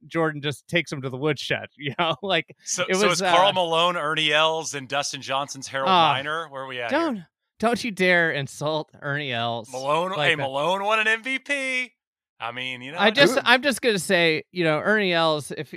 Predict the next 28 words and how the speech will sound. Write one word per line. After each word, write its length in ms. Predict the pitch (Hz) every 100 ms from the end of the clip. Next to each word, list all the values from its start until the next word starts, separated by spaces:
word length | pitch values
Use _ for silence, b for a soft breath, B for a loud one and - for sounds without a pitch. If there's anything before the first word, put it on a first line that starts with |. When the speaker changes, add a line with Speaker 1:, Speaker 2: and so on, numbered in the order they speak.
| -
Speaker 1:
if 180 | 160 -
they 160 | 208
never 240 | 208 185 185
went 180 | 165
away 200 | 156 139
from 180 | 131 147
the 80 | 123
wound 320 | 117 117 120
ball, 480 | 113 107 107 101 - - -
Speaker 2:
Oh, 40 |
Speaker 1:
uh, 40 | 127 113 107 107
Speaker 2:
God. 140 | 107 104 - _ _ _ _ _ _
Speaker 1:
who 160 | - 208
knows 300 | 185 160 127
what 140 | 151
Ernie 280 | 127 127 120
Els 300 | 117 117 -
would 120 | 120
have 120 | 107
done? 340 | 101 98 95 98 _ _
Speaker 3:
R-, 140 | 139 156 -
real 180 | 170
quick, 300 | 175 170 131
what, 220 | 139 175 -
what 240 | 143 190
is, 300 | 202 147 - -
what 300 | 131 165 196 _ _ _ -
comp, 480 | - 139 107 95